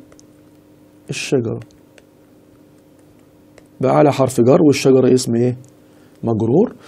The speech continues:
والجر والمجرور شبه الجملة في محل نصب خبر بات، نفس النظام بالظبط. دي كل دي اسمها أنواع ايه؟ أنواع خبر، آه، كان وأخواتها. تمام. لاحظ معايا بعض الحاجات المهمة قوي.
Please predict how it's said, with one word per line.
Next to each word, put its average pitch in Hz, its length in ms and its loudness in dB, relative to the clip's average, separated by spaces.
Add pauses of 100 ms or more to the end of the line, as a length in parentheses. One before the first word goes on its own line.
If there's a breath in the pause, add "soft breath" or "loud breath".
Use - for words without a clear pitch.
(280 loud breath)
والجر 135 360 4
والمجرور 127 640 4
شبه 135 280 0
الجملة 151 500 2
في - 260 -4
محل 123 440 -2 (720)
نصب 117 320 -6
خبر 113 340 -6
بات، 107 300 -8
نفس 117 280 -12
النظام 104 240 -10
بالظبط. 101 460 -14 (520 loud breath)
دي 160 80 0
كل 180 220 2
دي 175 120 4
اسمها 151 280 -2
أنواع 135 240 0
ايه؟ 131 200 -2 (180)
أنواع 127 200 -4
خبر، 123 340 -2 (840)
آه، 107 280 0
كان 120 280 -2
وأخواتها. - 400 -8 (1900)
تمام. 117 260 -4 (1700 loud breath)
لاحظ 208 300 4
معايا 180 260 4
بعض 160 240 2
الحاجات 135 320 0
المهمة 139 320 0
قوي. 101 160 -6